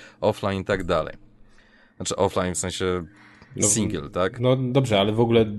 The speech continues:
Speaker 2: aha, czyli nie wiadomo jeszcze, jak będą przydzielane te punkty, czy to jest realne odblokowanie tych postaci, czy trzeba będzie grać
Speaker 1: Biorąc
Speaker 2: po
Speaker 1: pod uwagę, że na chwilę
Speaker 2: siedemdziesiąt godzin?
Speaker 1: obecną Capcom stwierdził, że ma problemy z walutą, to znaczy, że nie wiem, jak to będzie działać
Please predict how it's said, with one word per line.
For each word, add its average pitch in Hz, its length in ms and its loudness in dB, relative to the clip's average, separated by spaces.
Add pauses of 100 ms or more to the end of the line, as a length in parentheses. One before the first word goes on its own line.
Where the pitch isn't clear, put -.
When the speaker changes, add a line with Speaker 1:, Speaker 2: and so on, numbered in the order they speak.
(160)
Speaker 2:
aha, 110 220 2
czyli 107 200 0
nie 117 100 4
wiadomo 151 280 6
jeszcze, 113 240 2
jak 107 280 2
będą 104 340 0
przydzielane 98 460 0
te 95 120 -10
punkty, - 400 -8
czy - 160 -10
to 107 80 -2
jest 104 240 0
realne 110 380 6
odblokowanie 113 520 4
tych - 140 -12
postaci, 117 500 -2
czy - 60 -10
trzeba 101 200 0
będzie 101 220 2
grać 104 140 2
Speaker 1:
Biorąc 127 160 2
Speaker 2:
po 101 80 -2
Speaker 1:
pod 123 120 -2
uwagę, 117 300 4
że 107 60 0
na 110 100 2
chwilę 107 160 -2
Speaker 2:
siedemdziesiąt 107 220 2
godzin? 110 300 2
Speaker 1:
obecną 107 460 2 (120)
Capcom 107 360 -2
stwierdził, 104 320 -2
że 98 100 -2
ma 104 120 2
problemy 107 460 2
z 92 100 -4
walutą, 113 680 4 (840)
to 123 80 0
znaczy, 151 540 8
że 156 460 10 (520)
nie 202 280 10
wiem, 143 180 10
jak 135 140 4
to 160 140 6
będzie 147 300 6
działać 135 440 6